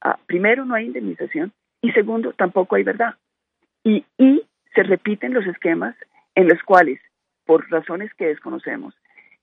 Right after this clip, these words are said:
eh, se siguen protegiendo a las personas que les ayudaron a ellos con información a hacer estos secuestros y se sigue revictimizando a las víctimas. Entonces, el tema es muy de fondo. Yo sé que, eh,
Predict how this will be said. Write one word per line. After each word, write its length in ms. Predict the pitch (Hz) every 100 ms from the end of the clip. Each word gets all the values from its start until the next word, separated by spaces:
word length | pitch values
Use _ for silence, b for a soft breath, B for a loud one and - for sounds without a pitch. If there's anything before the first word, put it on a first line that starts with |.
| _
eh, 220 | 170 160
se 120 | 175 180
siguen 320 | 220 226 262
protegiendo 600 | 254 226 165 175 165 170
a 40 |
las 120 | 202
personas 440 | - 151 - 107 151
que 100 | 165
les 160 | 165
ayudaron 580 | 117 151 139 135 160 170 -
a 160 | 156
ellos 300 | 139 170 202 - - b _ _ _
con 160 | 202 202
información 720 | 180 170 147 147 160 156 - -
a 80 |
hacer 260 | 147 170 165
estos 260 | 190 - 190
secuestros 540 | 170 165 147 - 98 - _ _ _ _
y 100 | 226
se 160 | 190 180
sigue 320 | - 170 185
revictimizando 920 | 202 196 170 - - - 170 180 - - _ -
a 100 | 156
las 180 | 139
víctimas. 420 | - 160 - 87 -
Entonces, 300 | - 190 - B B B B -
el 160 | 180
tema 440 | - 214 220 262 -
es 160 | 190
muy 240 | 202 208 202
de 100 | 220
fondo. 400 | 214 180 160 160 _ _ _
Yo 160 | 170 165
sé 180 | 170 175
que, 360 | 208 196 190 -
eh, 280 | 170 143